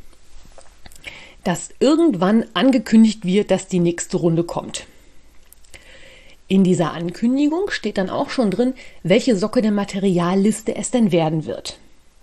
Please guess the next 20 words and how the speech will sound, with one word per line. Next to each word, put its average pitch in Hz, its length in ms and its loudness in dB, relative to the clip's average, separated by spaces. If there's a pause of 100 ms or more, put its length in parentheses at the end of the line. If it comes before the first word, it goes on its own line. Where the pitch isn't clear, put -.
(840)
Da 170 100 -4
hatte 185 160 0
ich - 60 -6
noch 175 120 -2
gar 185 140 0
nichts 180 240 -4
zu - 100 -6
erzählt, 320 520 0 (100)
aber 262 400 2 (460)
es 196 180 -6
gibt - 180 -6
eine 175 200 0
Materialliste, 196 960 -2
in 180 260 -2
der 180 160 0
stehen, 190 680 -4 (720)
ich - 180 -12
weiß 175 220 -2
gar 131 140 -4
nicht, 120 340 -12